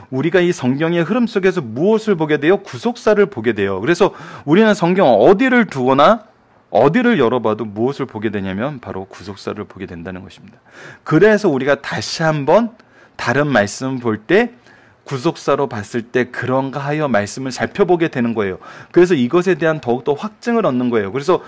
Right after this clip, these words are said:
우리가 성경을 바로 보는 가장 중요한 기준은 뭐냐면 바로 구속사로 보는 거예요. 이것이 바로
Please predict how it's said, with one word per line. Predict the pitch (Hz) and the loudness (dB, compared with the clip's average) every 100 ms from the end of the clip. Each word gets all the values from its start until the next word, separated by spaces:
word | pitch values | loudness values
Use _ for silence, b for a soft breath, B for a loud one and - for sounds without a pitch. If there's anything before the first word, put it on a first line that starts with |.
| B 120 | B -10
우리가 | 127 143 185 185 180 | -6 0 0 2 0
성경을 | - 135 143 160 156 | 0 -6 -4 -4 -4
바로 | - 120 143 | -4 -2 -2
보는 | 143 147 143 | -2 -6 -6
가장 | - 123 117 147 139 | -10 -10 -6 -6 -6
중요한 | - 135 135 139 139 123 | -10 -6 -4 -2 -2 -6
기준은 | - 117 151 165 | -12 -6 -4 -2
뭐냐면 | 120 120 127 | 0 0 0
바로 | 113 147 | 0 0
구속사로 | 151 110 117 - 120 117 | -4 -10 -10 -2 0 0
보는 | 110 107 | 0 -2
거예요. | 104 101 | 0 -2
이것이 | 98 113 - 180 | 0 -2 2 2
바로 | 131 113 165 | 4 2 0